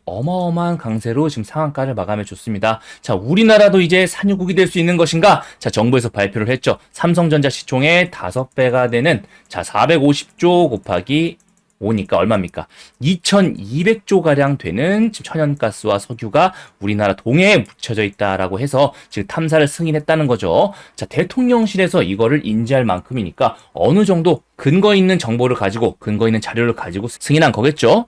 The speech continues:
그래서 우리 한국석유가 바로 이에 반응하면서 상한가로 제일 먼저 치고 올라가준 모습 보여주고 있습니다. 자, 이번 섹터 같은 경우 지금 정말 대테마가 완전히 올라갔어요.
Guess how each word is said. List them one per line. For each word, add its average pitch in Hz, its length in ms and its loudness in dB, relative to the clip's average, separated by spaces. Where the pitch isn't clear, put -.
그래서 143 240 4
우리 101 140 -2
한국석유가 170 880 0
바로 - 460 2
이에 113 260 0
반응하면서 95 720 -2
상한가로 147 560 -2
제일 107 240 -2
먼저 98 240 -2
치고 143 280 -4
올라가준 101 400 -2
모습 95 240 -8
보여주고 98 300 -6
있습니다. 95 400 -8
자, 160 140 2
이번 180 280 4
섹터 247 300 2
같은 226 240 2
경우 196 280 4
지금 147 220 -2
정말 151 340 0
대테마가 190 520 2
완전히 165 360 2
올라갔어요. 107 540 -2